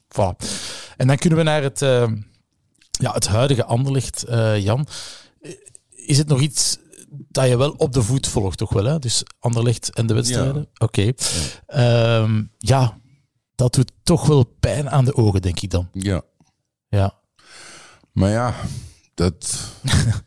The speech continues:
Speaker 2: ik kan daar niks aan veranderen. En, en ja, misschien moet je daar langzaam maar zeker aan wennen. En dat, dat heb ik al wel. Kijk, en voor mij is Anderlecht niet alleen die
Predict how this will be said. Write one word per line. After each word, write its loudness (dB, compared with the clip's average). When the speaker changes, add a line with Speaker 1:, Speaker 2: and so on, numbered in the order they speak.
Speaker 2:
ik -2
kan 0
daar 0
niks 0
aan 0
veranderen. 0
En, 0
en -2
ja, 0
misschien -2
moet 0
je -4
daar -2
langzaam -2
maar -2
zeker -6
aan -2
wennen. 2
En 2
dat, 0
dat -8
heb 0
ik -2
al -2
wel. -4
Kijk, -6
en -4
voor -2
mij 0
is -6
Anderlecht -2
niet 0
alleen -2
die -6